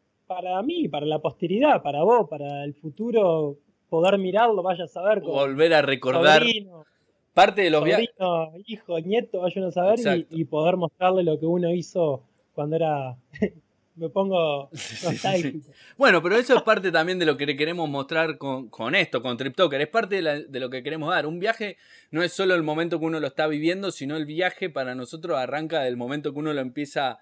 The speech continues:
Speaker 2: a, se empieza a inspirar, lo empieza a idear, lo empieza a cranear,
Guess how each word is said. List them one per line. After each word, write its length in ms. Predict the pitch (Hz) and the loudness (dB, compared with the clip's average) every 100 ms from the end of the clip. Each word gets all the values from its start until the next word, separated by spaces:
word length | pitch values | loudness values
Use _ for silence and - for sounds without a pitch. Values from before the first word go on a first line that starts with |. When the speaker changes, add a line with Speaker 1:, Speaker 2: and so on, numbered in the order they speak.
| _ _ _ | _ _ _
Speaker 2:
a, 260 | 113 110 107 | -8 -8 -10
se 160 | - 123 | -10 -8
empieza 280 | 120 151 160 | -4 -2 0
a 40 | |
inspirar, 560 | 139 - 135 180 185 165 | -2 -2 2 6 8 6
lo 100 | 131 | 2
empieza 400 | 127 143 143 139 | -2 -6 -4 -4
a 20 | |
idear, 480 | 131 135 175 175 160 | -2 0 2 2 0
lo 120 | 131 | -4
empieza 380 | 123 143 139 131 | -6 -8 -6 -6
a 100 | 123 | -6
cranear, 680 | 120 120 143 180 185 214 | -6 -4 -2 0 0 -4